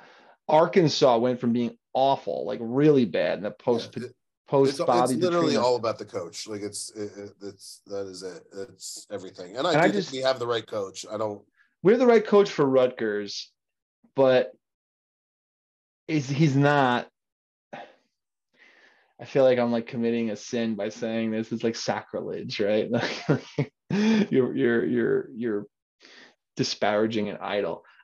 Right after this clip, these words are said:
Speaker 1: I don't know that Schiano's gonna ever get us to the top of this conference, man. Like, this is a tough conference.
Speaker 2: Yeah, I mean,
Speaker 1: Mm.
Speaker 2: that's,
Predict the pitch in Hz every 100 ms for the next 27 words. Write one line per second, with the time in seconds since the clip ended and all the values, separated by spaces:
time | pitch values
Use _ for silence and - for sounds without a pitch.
0 | - 160 226 202 165 151 117 - 120 113
1 | 110 107 110 110 - 107 95 104 98 95
2 | - - 104 101 - 98 - 82 98 -
3 | 98 101 - 78 - 78 71 95 104 143
4 | - 147 123 - - - - 110 92 -
5 | - - - - - - - - - 214
6 | 175 160 175 170 143 165 -